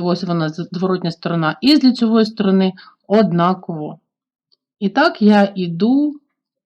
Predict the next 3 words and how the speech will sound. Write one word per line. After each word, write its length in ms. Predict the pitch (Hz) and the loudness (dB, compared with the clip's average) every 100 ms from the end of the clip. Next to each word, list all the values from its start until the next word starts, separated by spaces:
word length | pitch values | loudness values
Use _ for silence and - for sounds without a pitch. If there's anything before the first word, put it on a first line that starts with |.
| _ _ _ _ _ | _ _ _ _ _
до 420 | - 165 190 262 254 | -12 -2 2 6 6
наступного 720 | 190 - - 208 208 196 185 | 4 2 -6 0 4 4 2
краю, 640 | 196 175 156 170 262 294 | -2 0 0 0 0 -2